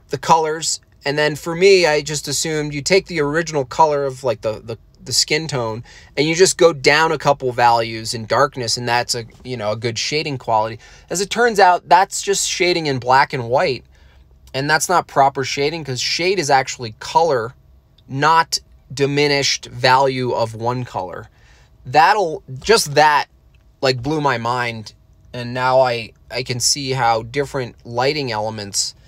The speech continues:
even from multiple sources, as in this, uh, little doodle here of the, uh, I don't know, he's Mongolian, maybe? You know, I really gave him a nose, didn't I? Um,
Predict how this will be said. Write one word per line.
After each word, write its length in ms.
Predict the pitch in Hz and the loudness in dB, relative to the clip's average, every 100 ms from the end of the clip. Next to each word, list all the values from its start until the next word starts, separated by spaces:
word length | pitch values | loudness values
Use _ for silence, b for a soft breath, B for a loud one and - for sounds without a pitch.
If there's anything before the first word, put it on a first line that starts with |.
| b | b
even 220 | - 135 131 | -8 -6 -2
from 200 | 131 117 | -2 2
multiple 420 | 123 127 120 113 | 2 2 -4 -4
sources, 520 | - 127 127 113 113 | 2 2 2 -2 -4
as 240 | 110 104 | -4 -2
in 260 | 110 107 101 | -6 -10 -10
this, 320 | 110 113 - - | -6 -4 -4 -6
uh, 200 | 113 104 | -6 -6
little 220 | 104 110 | -6 -8
doodle 320 | 107 110 107 107 | -8 -10 -8 -10
here 420 | 98 131 113 117 b b b | -4 0 0 -4 b b b
of 240 | - 110 110 | -6 -6 -6
the, 260 | 113 104 | -6 -4
uh, 300 | 95 98 87 - - - - - - - - - - - - - - | -2 -2 -4 -8 -20 -20 -20 -20 -20 -20 -20 -20 -20 -20 -20 -20 -16
I 40 | - | -6
don't 180 | 104 92 | -4 -4
know, 160 | 90 | -6
he's 180 | 110 104 | -8 -8
Mongolian, 800 | 107 107 117 104 107 120 135 139 | 0 0 2 0 0 0 -2 0
maybe? 420 | 135 143 156 156 - _ _ _ | -2 -2 -6 -10 -20 _ _ _
You 120 | 107 | -10
know, 260 | 98 98 104 _ - - | -6 -6 -6 _ -20 -12
I 60 | 113 | -2
really 280 | 123 113 | 2 0
gave 220 | 110 113 107 | 0 -4 -4
him 120 | 104 | -8
a 60 | |
nose, 480 | 107 110 107 101 98 | -6 -2 0 -2 -4
didn't 240 | 113 113 101 | -8 -8 -8
I? 220 | 98 - b b b b b 143 | -8 -12 b b b b b 4
Um, 560 | 147 147 143 139 127 | 6 6 2 -2 -10